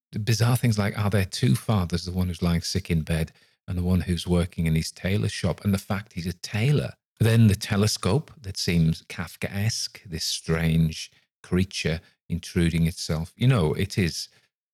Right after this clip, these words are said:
totally surreal, really, and I suppose maybe that's what it's meant to be. He has command over his language. Anyway, and the dog, first of all, we see the kennel, and then we have this man dog. So I'm sure he's saying something quite profound.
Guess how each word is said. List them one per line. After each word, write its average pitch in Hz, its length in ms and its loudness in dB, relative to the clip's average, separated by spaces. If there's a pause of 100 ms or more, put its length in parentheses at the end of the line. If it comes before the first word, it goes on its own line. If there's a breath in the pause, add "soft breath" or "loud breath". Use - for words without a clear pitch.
(120)
totally 82 520 -2
surreal, 82 600 0
really, 78 280 -2
and 78 100 0
I 82 40 -2
suppose 98 480 -4
maybe 78 240 -2
that's 78 280 -8
what 80 120 -16
it's - 160 -20
meant 90 200 0
to - 80 -20
be. 76 200 -6 (420 soft breath)
He 107 160 4
has - 200 2
command 87 440 2
over 78 180 -2
his 73 160 -4
language. 85 420 -4
Anyway, 104 280 4
and 95 120 2
the 95 80 0
dog, 98 520 0 (200)
first - 300 0
of 90 60 4
all, 82 80 4
we 80 80 -6
see - 160 0
the 82 140 -2
kennel, 90 500 0 (280 soft breath)
and 90 120 -2
then 85 160 0
we 82 100 -6
have 82 220 -6
this - 180 -4
man 90 440 2
dog. 80 380 -2 (440)
So - 140 -2
I'm 120 100 6
sure 170 260 4
he's 127 140 2
saying 104 500 4
something 104 420 2
quite 95 320 -2
profound. 95 540 2